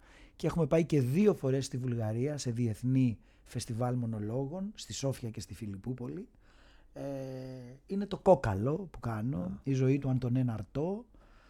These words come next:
Speaker 1: που είναι μια πάρα, πάρα, πάρα πολύ ιδιαίτερη παράσταση. Ε,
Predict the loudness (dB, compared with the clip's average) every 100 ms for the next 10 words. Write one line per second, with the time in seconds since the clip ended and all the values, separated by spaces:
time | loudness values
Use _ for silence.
0 | -20 _ _ -2 -2 0 -2 -2 -2 0
1 | -2 -4 -6 -8 -8 -10 -10 -10 -8 -8
2 | -10 -12 -14 -14 -12 -12 -14 -14 -12 -10
3 | -12 -16 _ _ -16